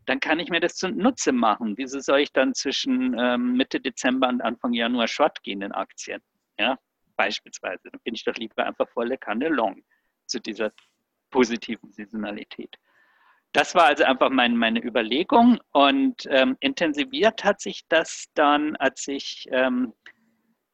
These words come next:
was anderes festgestellt habe, nämlich wie analysiert man Saisonalitäten am besten?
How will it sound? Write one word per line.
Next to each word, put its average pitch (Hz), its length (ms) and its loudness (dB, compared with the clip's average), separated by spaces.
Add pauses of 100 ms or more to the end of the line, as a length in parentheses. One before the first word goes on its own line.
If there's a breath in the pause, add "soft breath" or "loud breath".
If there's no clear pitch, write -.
(120)
was - 240 -2
anderes 208 380 0
festgestellt 110 840 -6
habe, 98 480 0 (480)
nämlich 123 260 -2 (220)
wie 170 180 -8
analysiert 156 720 0
man 147 240 0
Saisonalitäten 139 920 -4
am 127 180 -6
besten? - 560 -10